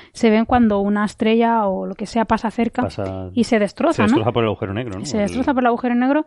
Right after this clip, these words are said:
Speaker 2: o el
Speaker 1: y son normalmente pulsos en rayos gamma que duran un cierto tiempo.
Speaker 2: Ujú.
Speaker 1: Eh, no sé si duran años, la verdad es que no, no estoy segura si duran tanto como años, pero bueno, duran un cierto tiempo, pero posiblemente son cosas, eso, más puntuales y mucho más energéticas de lo que estamos hablando, ¿no?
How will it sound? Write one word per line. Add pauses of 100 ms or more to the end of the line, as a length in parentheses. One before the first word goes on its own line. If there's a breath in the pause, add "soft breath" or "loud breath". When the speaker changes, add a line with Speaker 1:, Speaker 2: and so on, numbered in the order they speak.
(100)
Speaker 2:
o
el
Speaker 1:
y
son
normalmente
pulsos
en
rayos
gamma
que
duran
un
cierto
tiempo. (120)
Speaker 2:
Ujú. (220 loud breath)
Speaker 1:
Eh,
no
sé
si
duran
años,
la
verdad
es
que
no,
no
estoy
segura
si
duran
tanto
como
años,
pero
bueno,
duran
un
cierto
tiempo, (320 loud breath)
pero
posiblemente
son
cosas,
eso,
más
puntuales
y
mucho
más
energéticas
de
lo
que
estamos
hablando,
¿no?